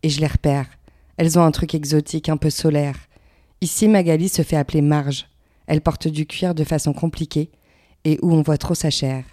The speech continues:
Ça fait partie de son personnage. Toujours les cheveux un peu gras, avec un mauvais make-up, toujours trop travaillé. J'ai jamais aimé le make-up, c'est too much. Marge passe trop de temps sur TikTok à mater des tutos beauté sur des filles fabuleuses. Et comme par hasard, sur les meufs lambda,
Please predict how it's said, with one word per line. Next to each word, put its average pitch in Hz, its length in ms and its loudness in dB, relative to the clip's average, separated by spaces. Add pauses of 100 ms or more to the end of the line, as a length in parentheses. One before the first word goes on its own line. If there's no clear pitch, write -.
(160)
Ça - 160 -4
fait 147 140 -2
partie - 280 -4
de - 60 -8
son 151 100 -2
personnage. 131 640 -4 (640)
Toujours 233 360 6
les 208 100 6
cheveux - 200 0
un 170 100 4
peu 170 160 2
gras, 143 300 -4 (200)
avec 160 260 4
un 170 60 4
mauvais 165 280 4
make-up, 156 400 0
toujours 160 280 -2
trop - 200 0
travaillé. 147 520 0 (480)
J'ai 175 160 2
jamais 202 360 8
aimé 185 180 6
le 175 60 4
make-up, 160 380 0 (100)
c'est - 220 0
too - 120 -4
much. 160 380 2 (460)
Marge 185 280 4
passe - 240 0
trop 196 180 0
de 175 80 2
temps 170 160 2
sur 165 160 -2
TikTok - 420 -4
à 160 60 -2
mater 151 260 0
des 147 140 -2
tutos 165 300 -4
beauté 156 280 0
sur 156 200 -4
des 143 100 -2
filles 151 220 -4
fabuleuses. 147 640 0 (340)
Et 143 60 -2
comme 196 240 6
par 185 160 4
hasard, 165 440 2
sur - 200 -2
les 139 100 2
meufs 156 240 2
lambda, 147 400 0